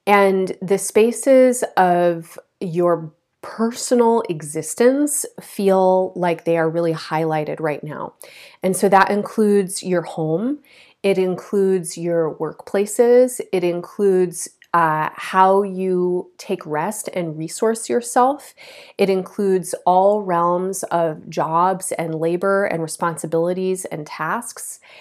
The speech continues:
And from basically the last couple days of October until the, um, Scorpio new moon on November thirteenth,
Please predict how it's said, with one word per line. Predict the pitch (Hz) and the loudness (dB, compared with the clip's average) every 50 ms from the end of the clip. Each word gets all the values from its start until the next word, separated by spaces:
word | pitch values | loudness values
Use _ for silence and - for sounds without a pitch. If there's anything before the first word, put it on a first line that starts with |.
| - - - - - - _ _ | -20 -20 -20 -20 -20 -20 _ _
And | - 202 202 202 196 196 190 190 180 - - _ _ _ _ _ _ _ _ _ _ _ | 2 4 4 4 4 2 0 -2 -4 -6 -12 _ _ _ _ _ _ _ _ _ _ _
from | - - - - - 214 214 214 214 220 220 220 220 220 269 - | -14 -14 -4 2 4 6 6 6 4 2 0 0 -2 -4 -6 -2
basically | 175 202 202 202 - 214 - 202 190 | 2 2 2 2 0 -2 0 2 2
the | 175 175 165 | 2 2 0
last | 160 165 180 180 185 202 202 - | 0 2 4 4 4 4 0 -4
couple | - - - - 220 | -8 -6 -2 -2 -2
days | 196 196 185 190 180 | 0 0 0 0 0
of | 202 185 | 0 0
October | 170 165 170 - - - 208 190 180 185 185 180 180 175 175 _ _ _ _ _ _ _ _ _ _ _ _ - - - - | 0 0 0 -4 -4 -2 0 0 2 2 0 0 0 -2 -6 _ _ _ _ _ _ _ _ _ _ _ _ -20 -20 -2 2
until | 226 208 202 190 - - 214 196 190 185 185 | 2 2 2 0 -2 0 0 2 2 2 2
the, | 175 185 180 180 175 170 165 - - | 0 -2 -2 0 0 0 -2 -4 -4
um, | - 165 165 160 156 156 151 156 170 - _ _ _ _ _ - - - _ _ _ | -4 -2 -2 -2 -4 -6 -8 -10 -10 -14 _ _ _ _ _ -20 -20 -20 _ _ _
Scorpio | - - - 214 214 214 - 233 202 | -8 0 2 2 2 2 2 0 0
new | 196 196 185 180 180 | 2 0 0 -2 0
moon | 180 180 175 170 175 175 175 175 | 0 0 0 0 0 0 0 0
on | 175 - 170 170 170 | 0 0 -2 -2 0
November | 170 170 165 170 170 170 180 185 170 | -2 -2 0 -2 -2 -2 -4 -6 -6
thirteenth, | - - 160 - - - - - 220 214 196 170 156 156 156 - - | -4 -4 -4 -4 -4 -10 -6 -2 -2 0 0 0 -2 -2 -6 -10 -18